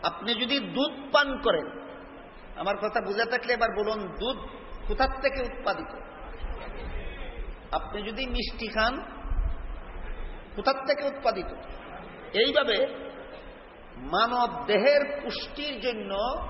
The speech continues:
মানুষ সারা জীবনভর যা কিছু খায়, সবগুলি মাটির থেকে উৎপাদন হয়।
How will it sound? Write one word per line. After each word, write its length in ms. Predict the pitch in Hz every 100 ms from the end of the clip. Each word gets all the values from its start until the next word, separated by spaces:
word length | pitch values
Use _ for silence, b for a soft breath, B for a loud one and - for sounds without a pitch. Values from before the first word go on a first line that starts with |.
| - -
মানুষ 680 | - 202 262 285 - - -
সারা 360 | 208 220 220 190 -
জীবনভর 840 | 220 214 220 190 175 208 208 -
যা 440 | - 160 160 185 226 -
কিছু 240 | 240 285
খায়, 440 | - 180 175 262 - - - - - - - -
সবগুলি 380 | 214 - - 226
মাটির 260 | 226 214 -
থেকে 180 | - 165
উৎপাদন 340 | - 127 -
হয়। 240 | - -